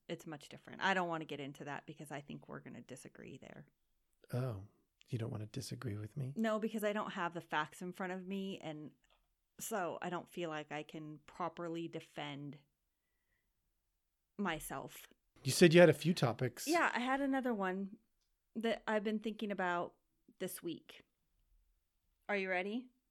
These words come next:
Speaker 2: Mm-hmm. I was born ready.
Speaker 1: I don't think that's true either,
Speaker 2: Oh,
Speaker 1: but
Speaker 2: I came out. My mama looked at me. She said, "Yeah, you, you were ready." And ever since then, I've been ready.
Speaker 1: Okay.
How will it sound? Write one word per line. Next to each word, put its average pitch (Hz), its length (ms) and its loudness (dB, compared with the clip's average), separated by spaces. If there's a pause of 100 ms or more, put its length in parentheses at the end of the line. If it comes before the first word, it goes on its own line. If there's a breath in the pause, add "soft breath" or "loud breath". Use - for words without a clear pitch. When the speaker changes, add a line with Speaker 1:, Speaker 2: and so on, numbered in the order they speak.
(260)
Speaker 2:
Mm-hmm. 123 260 0 (600)
I 135 40 -2
was 107 120 -4
born 98 380 -4
ready. 117 280 -8 (480)
Speaker 1:
I 190 140 -4
don't 175 140 -6
think 180 160 -12
that's 165 200 -16
true 175 200 -12
either, 156 320 -10
Speaker 2:
Oh, 127 60 2
Speaker 1:
but 101 140 0 (320 loud breath)
Speaker 2:
I 127 80 0
came 117 280 2
out. 135 240 4 (400)
My 113 120 -2
mama 110 300 2
looked 117 240 2
at 135 40 -2
me. 139 220 2 (140)
She - 220 -6
said, 127 100 -4 (100)
"Yeah, 135 140 -4
you, 110 480 4 (1200)
you 110 140 0
were 113 280 -2
ready." 110 340 4 (400 loud breath)
And - 100 -2
ever 104 120 0
since 107 300 -4
then, 123 240 -2 (360)
I've 107 80 -8
been 107 160 -4
ready. 143 200 -4 (1700)
Speaker 1:
Okay. 185 420 -12